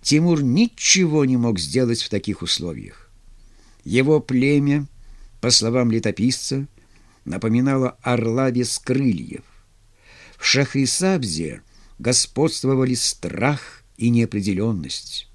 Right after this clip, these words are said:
Часть воинов, захватив с собой лучших лошадей и женщин, бежали по дороге в Самарканд. Другие, решившие не бросать своего имущества,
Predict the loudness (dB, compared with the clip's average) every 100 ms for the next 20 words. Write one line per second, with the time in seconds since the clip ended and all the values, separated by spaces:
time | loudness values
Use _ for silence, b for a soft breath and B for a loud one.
0 | b b b b 0 2 2 0 -2 0
1 | 2 2 0 -4 -12 b b b b -4
2 | -4 -2 -2 0 0 0 0 2 2 0
3 | -6 -2 0 2 0 0 0 2 2 2
4 | 2 2 0 2 0 0 -2 -2 -6 b
5 | b b b 0 2 2 2 2 0 0
6 | 2 2 0 0 0 0 0 0 -2 -4
7 | -12 -20 _ _ B B B B -4 2
8 | 2 4 4 4 2 2 2 2 2 0
9 | 0 2 4 2 2 2 2 2 0 0
10 | 2 2 2 2 2 2 0 0 0 -2
11 | -8